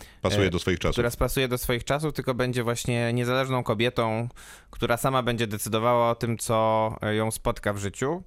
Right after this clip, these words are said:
Speaker 1: I zdaje się, że pani Holmes właśnie taka jest.
Speaker 2: Pani Holmes taka jest i Enola chyba jednak, e, wczuwa się w to, że taki jest też pomysł jej matki na nią.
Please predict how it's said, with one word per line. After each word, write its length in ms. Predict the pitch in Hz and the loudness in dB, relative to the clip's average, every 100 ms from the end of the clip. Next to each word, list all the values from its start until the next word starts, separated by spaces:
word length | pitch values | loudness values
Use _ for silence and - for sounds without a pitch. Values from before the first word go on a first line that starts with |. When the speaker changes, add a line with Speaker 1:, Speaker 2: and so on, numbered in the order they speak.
| - | -4
Speaker 1:
I 60 | |
zdaje 280 | 104 101 98 | 0 4 4
się, 100 | 104 | 4
że 80 | 95 | 2
pani 220 | 90 92 | 0 2
Holmes 420 | 90 90 98 - - | 2 2 0 -4 -6
właśnie 360 | 95 90 90 92 | -2 2 2 0
taka 180 | 87 98 | 0 0
jest. 360 | 78 - - | 0 -4 -6
Speaker 2:
Pani 240 | - 147 143 | -2 0 2
Holmes 340 | 156 156 156 | 2 2 2
taka 240 | 160 151 147 | 0 2 2
jest 360 | 147 151 - | 2 0 -2
i 40 | 143 | 0
Enola 320 | 139 143 143 | 2 2 2
chyba 300 | 135 131 135 | 2 0 2
jednak, 560 | 131 135 131 127 - - | 2 0 0 -2 -2 -2
e, 160 | 123 | -2
wczuwa 440 | 117 - 117 123 117 | -2 -4 0 2 0
się 160 | - | 0
w 100 | 120 | -4
to, 340 | - 123 123 120 | 0 4 4 4
że 320 | 123 117 117 | 2 2 2
taki 220 | 123 120 123 | 0 0 -2
jest 120 | - | -2
też 140 | 120 | -4
pomysł 520 | - 123 107 - 110 113 | 0 0 0 -2 -2 0
jej 200 | 110 120 | 2 2
matki 380 | 120 - - | 0 -2 -4
na 100 | 101 95 | -2 -2
nią. 140 | 82 | -2